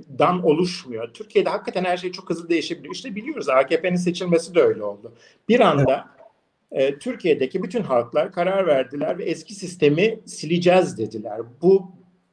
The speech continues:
Speaker 1: e, e, zorla ya da, e, meydanlarda mitingler yaparak da olmadı. Oy verenler karar verdiler. "Eski sistem artık bizim için çalışmıyor.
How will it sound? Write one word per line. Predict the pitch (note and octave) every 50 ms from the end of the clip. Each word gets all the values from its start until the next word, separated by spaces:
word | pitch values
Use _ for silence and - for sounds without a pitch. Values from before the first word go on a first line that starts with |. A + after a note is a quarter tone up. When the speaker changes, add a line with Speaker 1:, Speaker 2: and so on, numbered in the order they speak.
| _ _ - -
Speaker 1:
e, | E3+ D3 C3+ A#2+ A#2 - _ _ _ -
e, | - F3 D3+ D3 C#3+ D3 C#3+
zorla | C#3+ - E3 E3 F#3 G#3+ G3+ F3+ D#3 C#3+ D3 D3
ya | C#3 C3+ C3 B2+
da, | D3 C#3+ D3 D3 - _ _ _ _ _ _ _ _ _ _ _ _ _ _ _ _ _ _ _
e, | - E3+ C#3+ C3+
meydanlarda | C3 C3 C#3 D3 D3 - D#3 D#3 D#3+ D#3+ D#3 D#3+ D#3 D#3 D#3 D3 D3 E3+ E3 E3+ -
mitingler | E3+ D3+ D3 - F#3+ F3+ F3+ F#3+ F3+
yaparak | F3 F3+ F3+ F#3 G#3 A#3 A3+ - -
da | D#3+
olmadı. | D3+ B2+ A2+ A2 A2 G#2+ G2+ - A2+ A2 A#2 _ _ _ _ _ _ _ _ _ _ _ _ _ _ _ _ _ _
Oy | - A3+ B3+ B3+ A3
verenler | F3+ C#3 C3+ B2+ B2+ C3 E3 C4+ E4 -
karar | A3 A#3 B3 B3 B3+ A3+ F3+
verdiler. | D3 B2 A#2 A2+ A2 A2+ A#2+ B2 A#2 A2+ -
"Eski | G3+ G3+ G3+ - - B3
sistem | G#3 - A#3+ G3 - - - G#3 G3 G3+ G3+ -
artık | F3+ E3+ F3 - - F3+
bizim | F3+ G3 F#3 F#3+ F3+
için | F3+ F3 F#3 F#3 E3+
çalışmıyor. | F3 F#3+ F#3 G3 F#3+ - - G#3 G3+ G#3 G3+ G#3